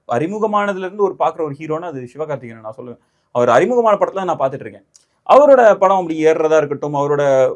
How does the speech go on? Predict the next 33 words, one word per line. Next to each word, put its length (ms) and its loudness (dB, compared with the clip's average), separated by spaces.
ஒண்ணு 140 -2
ரெண்டு 220 -2
இதுல 220 -6
தோல்விகள் 420 -2
அடைகிறதா 120 -4
இருக்கட்டும், 340 -6
எல்லாமே 260 -12
காமன் 300 -6
தான். 180 -14
பிரதீப் 260 -2
ரங்கநாதன் 440 -4
இது 140 -8
வந்து 200 -8
என்னன்னா, 360 -12
முத 340 -6
படமே 420 -8
நூறு 360 -6
கோடி 260 0
அப்படின்றது 400 -8
வந்து 680 -8
இதுக்கு 300 -6
முன்னாடி 60 -6
பார்த்திராத 500 2
ஒண்ணு 140 -2
அப்படின்ற 300 -8
மாதிரி 180 -12
இருந்துச்சு. 360 -20
ரெண்டாவது 380 -2
படம் 220 -8
பார்த்தோன்னா, 320 -6
அதுக்கும் 320 -8
டபுளா 300 0
போகுது, 300 -14